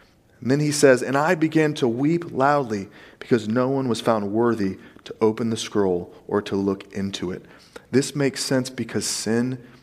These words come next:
is devastating. You never sit with somebody, as I have and as, um, as you may have, as they're dying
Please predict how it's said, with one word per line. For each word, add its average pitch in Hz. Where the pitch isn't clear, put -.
is 95
devastating. 98
You 117
never 131
sit -
with 123
somebody, 95
as 107
I 107
have 110
and 98
as, 101
um, 107
as 104
you 127
may 110
have, 92
as 98
they're 104
dying 101